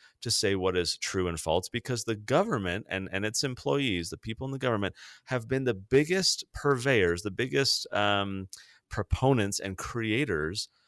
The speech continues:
of disinformation in the past. When you look at history, it's the government that is putting out false things and claiming that they are true. Um, and so how in the world can we now have the government claiming what we say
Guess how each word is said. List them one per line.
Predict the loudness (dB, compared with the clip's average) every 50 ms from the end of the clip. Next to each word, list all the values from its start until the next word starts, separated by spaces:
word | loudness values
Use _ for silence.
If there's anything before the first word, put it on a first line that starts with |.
| _ _ _ _
of | 4 6 6 6 4 2 0
disinformation | 2 4 4 4 4 2 0 0 0 0 0 2 2 2 0 0 0 0 0 -2 -2
in | -2 -2 -2
the | -2 -2
past. | -2 -2 0 0 -2 -2
When | -6 -4
you | -4 -2 2
look | 2 2 2 0
at | -2 -4
history, | -2 0 0 2 2 2 2 2 0 0 0 -4 -12 -16 -8 -4
it's | -2 -2 -2 -2 -2
the | 0 -2 -2
government | 2 2 2 2 2 2 0 2 4 4 4 2 0 -6 -16 -20 -20 -20 _ _
that | 2 2
is | 2 2 0
putting | -2 -2 2 2 4 2 4 4
out | 6 6 6 6 6 2 -4 -16 _ _
false | -12 -10 -2 2 4 4 4 4 2 0 0
things | 0 -2 -2 -2 -2 -4 -6 -6 -6 -6 -8 -8 _ _ _ _ -6
and | -6 -4 -4
claiming | -4 -2 0 0 0 0 -2 -4 -4
that | -6 -2
they | -2 0
are | 0 0 -2
true. | -2 -4 -4 -4 -2 -2 -2 -2 -4 -6 -10 _ _ _ _ -6
Um, | -4 -2 -2 -2 -2 -4
and | -4 -2 0
so | 0 0 -2
how | -2 4 6 6 6
in | 6 4
the | 0
world | 0 2 2 2 2 0
can | -6 -6 -6
we | -4 -4
now | -2 -2 -4
have | -2 -2 -4 -4
the | -4
government | -2 0 0 0 0 0 -4 -6 -8 -10
claiming | -8 -6 -4 -4 -4 -4 -4 -2
what | -2 -2 -2
we | 0 0 0 0 2
say | 2 0 2 2 2 2 2 2 0 -2